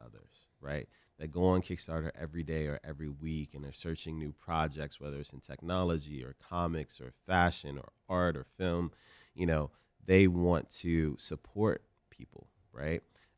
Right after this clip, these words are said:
Um, and I think what's scarce is that we still, to this day, you know, a lot of people go on Kickstarter because they know someone that's doing a Kickstarter, or, you know, they see something that's really interesting on an ad or on social media.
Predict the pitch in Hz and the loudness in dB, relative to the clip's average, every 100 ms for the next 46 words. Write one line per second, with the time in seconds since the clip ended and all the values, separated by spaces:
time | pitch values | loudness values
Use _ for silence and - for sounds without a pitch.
0 | - 82 80 76 87 87 104 92 - 82 | -8 -2 -2 -2 -2 -2 0 0 -2 -8
1 | 80 - - 87 98 107 85 78 76 78 | -6 -6 -8 0 4 4 4 -2 -6 -4
2 | 73 - 87 - 90 107 98 80 - _ | -6 -6 -10 -6 -2 2 4 2 -4 _
3 | _ - 82 80 73 80 95 80 76 78 | _ -8 -4 -4 0 2 4 2 -2 -6
4 | 62 76 87 107 110 87 85 85 - 110 | -6 -2 0 0 -4 -4 0 0 -2 -8
5 | - 85 85 78 - 78 73 - _ _ | -2 0 2 0 -6 -6 -6 -8 _ _
6 | _ 67 73 85 85 - 87 82 82 82 | _ -10 -4 -2 -2 -2 0 2 2 2
7 | 78 73 - 82 80 76 - 80 - 85 | 0 -4 -6 -4 -4 -6 -8 -10 -6 0
8 | 82 80 78 76 - 71 73 73 69 65 | 4 4 2 2 -2 -6 -4 -2 -4 -6
9 | - _ - 85 80 73 80 78 98 90 | -12 _ 0 4 4 4 2 2 0 2
10 | 90 82 85 73 - 85 82 - 101 92 | 2 2 0 -4 -2 0 0 -2 -4 -4
11 | 87 90 85 73 69 69 - 87 85 82 | -6 -2 -2 -2 -4 -10 -4 2 4 4
12 | 80 69 69 - 78 73 65 76 104 107 | 2 0 -6 -8 -10 -10 -10 -2 0 0
13 | 64 50 | -2 -6